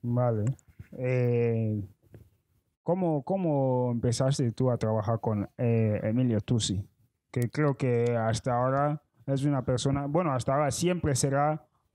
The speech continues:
eh, una de las personas que más vas a marcar en tu, en tu carrera musical, ¿no?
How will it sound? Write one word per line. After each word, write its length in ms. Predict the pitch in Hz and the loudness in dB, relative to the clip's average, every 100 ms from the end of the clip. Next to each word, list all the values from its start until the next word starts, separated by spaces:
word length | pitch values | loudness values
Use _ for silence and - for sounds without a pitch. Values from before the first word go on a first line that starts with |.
| _ _ - | _ _ -2
eh, 480 | 139 135 131 131 131 | 2 2 2 2 2
una 200 | 143 160 | 2 2
de 60 | 147 | 0
las 140 | 131 | 0
personas 440 | 135 123 143 143 | 0 0 0 0
que 100 | - | 0
más 240 | 127 131 131 | 0 2 2
vas 220 | 135 127 | 2 0
a 40 | |
marcar 380 | 120 107 104 135 | 0 0 2 2
en 100 | 120 | 2
tu, 280 | 110 107 104 | 2 0 0
en 80 | 104 | -2
tu 100 | 101 | -2
carrera 300 | 104 117 127 | 0 2 2
musical, 520 | 107 95 98 139 | 0 -2 -2 -2
¿no? 80 | 98 | -2